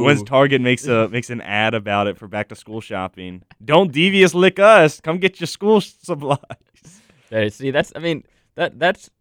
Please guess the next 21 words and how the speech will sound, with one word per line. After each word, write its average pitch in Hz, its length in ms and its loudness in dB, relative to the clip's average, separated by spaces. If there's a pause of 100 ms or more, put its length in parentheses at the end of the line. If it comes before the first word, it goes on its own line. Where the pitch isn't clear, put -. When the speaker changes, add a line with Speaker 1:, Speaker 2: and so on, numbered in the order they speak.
(160)
Speaker 1:
we 143 100 -10
talked 196 220 -6
about 156 160 -4
social 143 360 -6
pressure 104 380 -10
earlier, 104 400 -6
but 98 100 -20
that's 151 200 -14
exactly 117 480 -10
how - 160 -8
things 131 320 -14
die, 117 400 -6
is 101 100 -14
they 117 160 -10
become 127 420 -12
lame. 117 600 -10
Speaker 2:
But 151 180 -8
the 156 80 -16
thing 214 240 -4
is, 208 140 -2
they 151 180 0